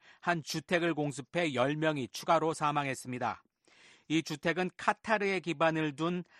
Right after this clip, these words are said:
하마스 정치 지도자 이스마엘 하니의 가족 소유로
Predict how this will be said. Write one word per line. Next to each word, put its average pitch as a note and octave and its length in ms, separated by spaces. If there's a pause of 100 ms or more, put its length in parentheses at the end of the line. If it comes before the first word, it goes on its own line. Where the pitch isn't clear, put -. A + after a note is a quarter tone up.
(120)
하마스 F#3+ 480
정치 E3+ 380
지도자 D3 520 (260)
이스마엘 E3 560
하니의 F3 540
가족 D3 360
소유로 C#3+ 480